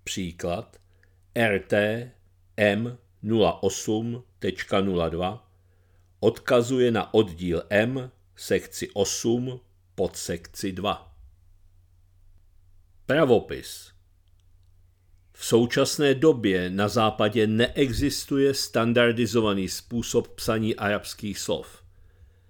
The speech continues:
Jako příklad můžeme použít slova Mohamed nebo Muhammad, káfir nebo kufar. Kapitola druhá.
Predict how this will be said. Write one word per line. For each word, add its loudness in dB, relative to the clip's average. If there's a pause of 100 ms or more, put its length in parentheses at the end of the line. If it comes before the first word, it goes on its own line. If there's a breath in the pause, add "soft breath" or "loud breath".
(220)
Jako 2
příklad -2 (160)
můžeme 0
použít -2
slova -2 (200)
Mohamed -2 (440)
nebo -6
Muhammad, -4 (480)
káfir -4 (280)
nebo -6
kufar. -12 (3500)
Kapitola 2
druhá. 0